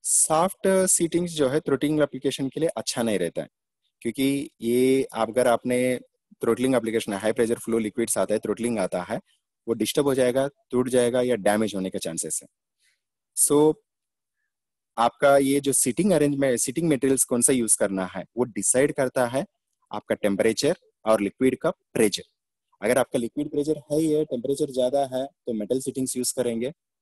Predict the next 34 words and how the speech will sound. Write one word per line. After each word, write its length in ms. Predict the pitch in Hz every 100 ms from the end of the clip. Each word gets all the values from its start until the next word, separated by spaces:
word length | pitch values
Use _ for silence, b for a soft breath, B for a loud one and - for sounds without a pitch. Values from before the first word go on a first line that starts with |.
| _ _ _ _ _
तो 80 | 117
automatically 460 | 101 120 - 131
cost 380 | 135 - 117 123
बढ़ 140 | 127 127
जाता 300 | 127 123 120
है। 220 | 127 143
नहीं, 140 | 113 127
cost 260 | - 113 - -
कम 160 | 139
करना 340 | 143 143 139 131
है, 200 | 131 147 _
अगर 160 | 101 110
आपका 220 | 107 -
liquid 300 | 104 - 123 123 120 _ _ _ _ _ _ _
pressure 260 | - 113 135
नहीं 180 | 135 139
है, 80 | 139
temperature, 500 | 123 113 127 139 127 120
हाई 240 | - 127
temperature 400 | 127 120 127 135
नहीं 160 | 127 131
है 160 | 131
और 240 | 143 113 107
pressure 320 | 104 101 123
नहीं 200 | 123 113
है, 80 | 156 _ _ _ -
so 100 | 131
then 180 | 135
soft 480 | 139 - 131 123 -
वाला 420 | 139 127 127 123
settings 420 | 127 - 127 127 117
use 160 | 113
करते 240 | 120 110 113
हैं। 180 | 113